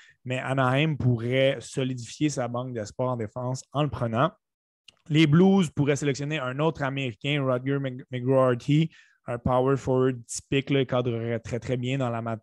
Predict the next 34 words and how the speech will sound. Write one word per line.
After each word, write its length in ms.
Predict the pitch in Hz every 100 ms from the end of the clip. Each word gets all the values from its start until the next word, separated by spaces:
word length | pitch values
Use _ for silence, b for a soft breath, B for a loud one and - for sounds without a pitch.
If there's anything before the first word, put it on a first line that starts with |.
| _
mentalité 460 | 117 113 117 - 131
des 140 | 127
Blues. 420 | 113 120 165 170 b b b b -
Minnesota, 760 | 160 175 165 156 165 175 -
premier 280 | - 156 160
Québécois, 460 | 160 147 139 143 156
on 120 | 170
en 120 | 147
a 80 | 147
déjà 240 | 160 170
parlé 300 | 170 151 151
lors 160 | 160 147
de 80 | 139
notre 160 | 135
dernière 320 | 135 131 135 131
rencontre, 320 | 120 139 156
Nathan 300 | 135 147 147
Gaucher, 560 | 139 135 - 143 156 b b b _ -
qui, 500 | - 160 170 170 151
euh, 200 | 143 135
dans 200 | 135 143
le 120 | 139
pire, 460 | - 165 180 175
pourrait 360 | - 147 131 139
être 200 | 135 135
un, 220 | 131 123 b b -
un 160 | 139 143
attaquant 720 | 131 - 127 - 143 143 135
de 100 | 131
troisi-, 520 | 117 127 131 131 131
un 100 | 131
troisième 500 | 120 135 135 135 123
centre 300 | - 139 139 127
extrêmement 880 | 120 - - 135 139 131 131 135